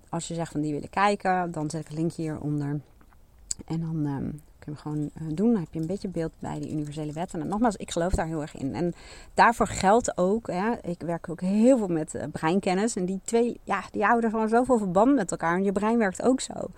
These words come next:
Die heeft de input nodig, wat jij wil. En heel vaak gaan wij, ehm, van middelen doelen maken. En daar gaat het vaak mis. En ook willen we vaak te snel, te concreet zijn. Terwijl het gaat vaak ook over het vraagstuk. Ja,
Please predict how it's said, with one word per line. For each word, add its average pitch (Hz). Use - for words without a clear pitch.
Die 196
heeft 202
de -
input 247
nodig, 147
wat 190
jij 170
wil. 180
En 170
heel 226
vaak 196
gaan 180
wij, 175
ehm, 160
van 165
middelen 196
doelen 208
maken. 147
En 180
daar 196
gaat 196
het 185
vaak 180
mis. 190
En -
ook 202
willen 196
we 180
vaak 170
te -
snel, 196
te -
concreet 196
zijn. -
Terwijl 180
het -
gaat 240
vaak 196
ook 196
over 175
het -
vraagstuk. -
Ja, 185